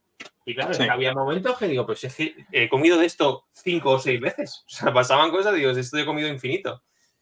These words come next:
Speaker 1: Y la verdad es que me puse mora, me puse mora.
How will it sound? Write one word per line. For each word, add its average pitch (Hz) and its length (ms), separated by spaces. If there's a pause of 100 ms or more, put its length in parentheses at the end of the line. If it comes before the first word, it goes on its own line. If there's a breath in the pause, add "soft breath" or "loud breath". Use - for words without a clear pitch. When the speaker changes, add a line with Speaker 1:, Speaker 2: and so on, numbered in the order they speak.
(240)
Speaker 1:
Y 120 220
la 117 120
verdad 117 220
es 127 100
que 117 540 (960)
me 120 120
puse 131 220
mora, 92 300
me - 60
puse - 260
mora. - 120